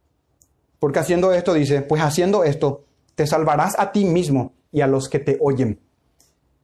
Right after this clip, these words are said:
Considerar, hermano, esto es de vida o muerte, como lo es toda la Escritura para nosotros.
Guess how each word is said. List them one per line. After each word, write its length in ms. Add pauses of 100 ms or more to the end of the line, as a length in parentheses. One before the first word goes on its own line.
(840)
Considerar, 560
hermano, 340
esto 260
es 80
de 120
vida 400
o 80
muerte, 420 (2250)
como 180
lo 120
es 280 (440)
toda 320
la 120
Escritura 580
para 180
nosotros. 600